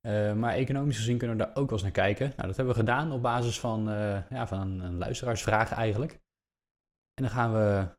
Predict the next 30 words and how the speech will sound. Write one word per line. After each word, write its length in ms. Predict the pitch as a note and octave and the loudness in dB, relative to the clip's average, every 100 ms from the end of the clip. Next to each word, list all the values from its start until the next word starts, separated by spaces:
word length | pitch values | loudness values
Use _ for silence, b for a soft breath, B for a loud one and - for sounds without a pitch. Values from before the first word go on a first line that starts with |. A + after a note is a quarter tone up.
| _ | _
ja, 160 | G2 | -8
kijken 300 | A2 G2+ G#2+ | -2 0 0
naar 160 | F#2+ F2+ | -2 -2
verduurzamen, 800 | F#2 E2+ G#2 G#2+ G#2+ G#2 A2 A2+ | -2 0 2 4 2 2 0 -2
naar 300 | F#2+ F2+ F2 | -2 0 0
doneren 480 | F#2 F#2+ G#2+ A2 G2 | 0 0 -2 -2 -2
van 140 | F2+ | -4
geld 320 | - G#2 B2 | -2 -4 -4
of 120 | G#2 - | -6 -8
je 160 | - | -4
tijd. 420 | - - C#3+ - _ _ _ _ | -2 -2 -4 -10 _ _ _ _
Eh, 320 | - G2 G2 | -4 -2 0
en 100 | G#2+ | 0
hoe 120 | A2 B2+ | 2 2
je 80 | |
naast 260 | A#2+ B2 B2+ | 2 0 0
goed 140 | C#3+ | 0
met 120 | A#2+ G#2 | 0 2
geld 220 | A#2+ A#2 | 0 0
ook 100 | A#2 | -2
goed 200 | B2 A#2 | -2 -2
voor 120 | A2 | 0
het 80 | G#2 | 0
milieu 200 | G#2+ A2+ | 0 0
en 60 | |
goed 200 | G#2 B2 | 2 0
voor 140 | - - | 0 0
anderen 300 | C3+ A#2 F2+ | 2 4 2
kunt 180 | F#2+ E2 | 0 0
zijn. 340 | F#2 D#3+ | 0 0